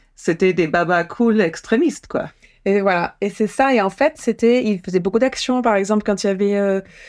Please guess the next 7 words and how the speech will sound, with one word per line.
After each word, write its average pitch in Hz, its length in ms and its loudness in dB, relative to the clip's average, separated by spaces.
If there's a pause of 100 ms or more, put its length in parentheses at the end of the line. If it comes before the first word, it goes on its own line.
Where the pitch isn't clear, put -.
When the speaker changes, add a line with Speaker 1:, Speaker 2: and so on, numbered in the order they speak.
(140)
Speaker 2:
une 202 120 0
société 214 420 -2
qui - 140 -6
voulait 196 200 2
déforester 202 760 -2
un 196 160 0
endroit, 202 580 0